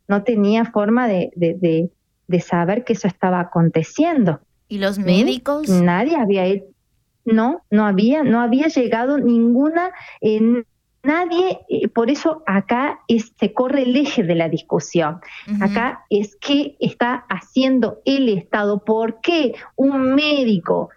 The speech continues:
Speaker 1: de una guardia cuando llega este niño, no, y, y lo-, los médicos, las médicas, los profesionales de la salud au-,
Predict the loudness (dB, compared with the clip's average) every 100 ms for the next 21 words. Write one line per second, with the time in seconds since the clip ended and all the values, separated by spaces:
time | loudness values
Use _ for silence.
0 | _ 0 2 2 0 2 0 0 -2 -2
1 | 0 -2 0 -2 0 0 -2 0 0 0
2 | -2 -2 0 2 4 4 4 2 0 -4
3 | -20 -8 -2 0 0 -4 _ _ -8 -8
4 | -8 -12 -8 0 0 0 -2 0 2 2
5 | 0 0 0 0 0 0 2 0 0 -2
6 | -2 0 0 2 0 0 -2 -2 0 0
7 | -2 -2 -4 -4